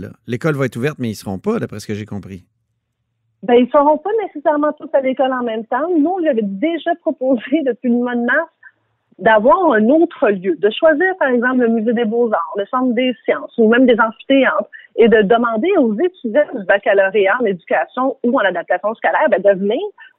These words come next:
Speaker 2: euh, superviser ces classes. Comme ça, on est capable de regrouper des élèves ensemble et ça leur permet aussi de sortir de la maison, euh, de continuer à socialiser avec les autres enfants. Euh, j'aime beaucoup l'expression, euh, tu sais, de la pédiatre, euh, madame, euh, doc-, la docteur Roy. Elle dit, tu sais, c'est aussi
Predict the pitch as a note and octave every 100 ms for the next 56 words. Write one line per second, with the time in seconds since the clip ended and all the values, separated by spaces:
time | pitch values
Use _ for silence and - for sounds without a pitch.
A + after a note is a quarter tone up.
0 | - F#3 F#3 F3 F3+ - A#3 F#3+ C#4+ F#4
1 | A3+ A3 A#3+ C#4 C#4 G3 F4 D#4 A3 D4
2 | A#3 G#3+ A3+ F3+ F3 D#4 D#4 G3+ G3 F#3+
3 | F#3+ E3+ - D#4 F4+ - - - - G3
4 | G#3 G3 F3+ F#3+ B3 D4+ C4 - G3 A#3+
5 | G#3+ F#3+ F#3 F#3+ F#3+ F#3 C4+ - - F#3
6 | G3 A#3 G#3+ A#3+ A3+ - A#3 A3 G3+ A#3
7 | - F#3+ G#3+ A3+ G#3+ F#3+ - A#3 - -
8 | - F#3+ G3 G#3 G3+ - F#4+ D4 - -
9 | F#3+ A#3 A#3 B3+ A3 G3 A3+ G#3 F#3+ E3+
10 | E3+ F3 A#3 G3 G3 G#3+ A#3 A3+ F3+ F3+
11 | F3+ F#3 F#3+ F3+ F3 F3 - F3+ F3 -
12 | F#3 F3 F3 F#3+ D#4 - - F3+ G3+ G#3
13 | E4 E4+ A3+ F3+